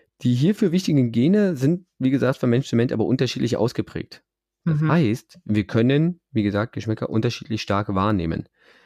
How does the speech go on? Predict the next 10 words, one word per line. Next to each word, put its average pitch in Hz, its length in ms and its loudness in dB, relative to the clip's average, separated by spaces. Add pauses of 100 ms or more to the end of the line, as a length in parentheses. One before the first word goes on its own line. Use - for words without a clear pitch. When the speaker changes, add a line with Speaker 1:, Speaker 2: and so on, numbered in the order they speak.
(220)
Speaker 1:
Es 95 140 -8
gibt - 220 -6
ja, 123 400 0
ähm, 104 640 0 (120)
auch - 200 -4
Anpassungen 143 540 0
an 107 200 -2
zum 110 120 -2
Beispiel 104 260 -2
Lebensumwelten. 101 880 0